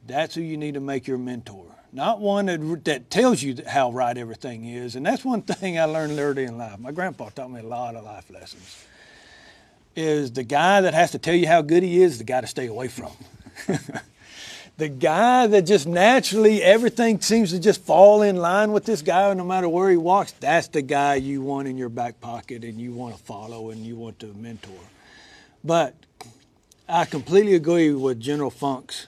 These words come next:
uh, uh, comment of being positively intrusive leadership. And I think that's something we kind of have fallen away from.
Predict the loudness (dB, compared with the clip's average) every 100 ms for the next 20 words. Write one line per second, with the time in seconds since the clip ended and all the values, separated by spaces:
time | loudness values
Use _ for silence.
0 | -20 _ -8 -8 -8 -10 -14 _ _ -20
1 | _ _ _ -12 -10 -10 -14 -20 -20 -12
2 | -6 -2 -2 -2 -2 0 -2 -4 -8 -2
3 | -2 -2 -4 -6 -2 -2 0 -2 -6 -8
4 | -4 -4 -4 -4 -4 -6 -12 -18 -12 -12
5 | -12 -16 -20 -20 _ _ _ _ _ _
6 | _ _ _ -10 -8 -4 -2 -2 0 0
7 | -2 -4 -4 -4 -6 -6 -8 -8 -8 -10
8 | -16 _ -4 -4 -4 -2 2 2 0 -10
9 | -14